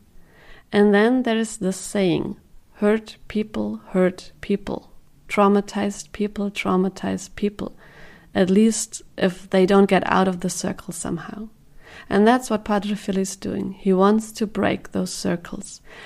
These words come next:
He wants corruption, injustice, and responsibilities to be revealed, and the souls to heal.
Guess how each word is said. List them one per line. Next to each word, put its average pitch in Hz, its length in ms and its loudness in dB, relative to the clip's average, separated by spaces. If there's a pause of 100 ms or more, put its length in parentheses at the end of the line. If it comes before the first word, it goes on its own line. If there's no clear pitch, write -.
He 214 100 0
wants 240 240 6
corruption, 202 800 0
injustice, 208 760 -2
and 175 160 2
responsibilities 190 1120 -2 (160)
to - 120 -8
be 185 140 4
revealed, 180 640 -2 (600)
and 185 160 6
the 190 80 6
souls 190 580 0
to - 160 -8
heal. 175 540 -2